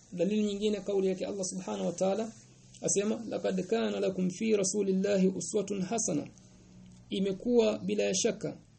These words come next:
mfano mzuri kwenyu kutoka Mtume sallallahu alaihi wasallam. "لمن كان يرجو الله واليوم الآخر وذكر الله كثيرا." Kwa kila amekuwa atarajia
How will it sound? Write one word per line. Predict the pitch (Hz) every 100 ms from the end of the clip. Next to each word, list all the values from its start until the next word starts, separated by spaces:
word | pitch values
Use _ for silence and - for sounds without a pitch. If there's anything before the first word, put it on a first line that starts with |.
| - - - - - -
mfano | 180 185 190 196
mzuri | 196 180 240 240 208
kwenyu | 214 226 208 196 190 - -
kutoka | 175 185 185 185
Mtume | 185 226
sallallahu | 196 196 185 185 170
alaihi | 185
wasallam. | 170 196 139 120 120 - - - - - -
"لمن | 156 190 220 214
كان | 226 220
يرجو | 202 190 185
الله | 202 208 214 185
واليوم | 196 196 202 101
الآخر | 98 104 107 92 98 95 95 - -
وذكر | 180 185 196 196
الله | 196 202 180
كثيرا." | - 185 202 139 - - - - - - - - - - - - -
Kwa | 165
kila | 165 240 226 214 190 - _ -
amekuwa | 180 185 185 214 185
atarajia | 185 190 196 208 226 190 185